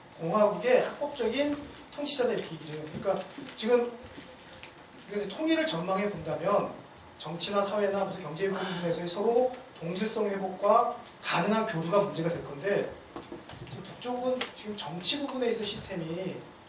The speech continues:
우리하고 갭이 있는 게 사실이에요. 그러니까, 그러니까 그 부분이 현실적으로 어려워요.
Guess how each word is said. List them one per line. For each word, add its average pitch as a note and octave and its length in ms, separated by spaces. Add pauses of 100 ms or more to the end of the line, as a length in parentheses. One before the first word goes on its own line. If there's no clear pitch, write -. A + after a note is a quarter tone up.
(420)
우리하고 G#3 320
갭이 E3 220
있는 E3+ 260
게 E3+ 80
사실이에요. - 360 (920)
그러니까, A3+ 440
그러니까 A3 280
그 G#3 180
부분이 A#3+ 500 (540)
현실적으로 D#4+ 540
어려워요. D3 340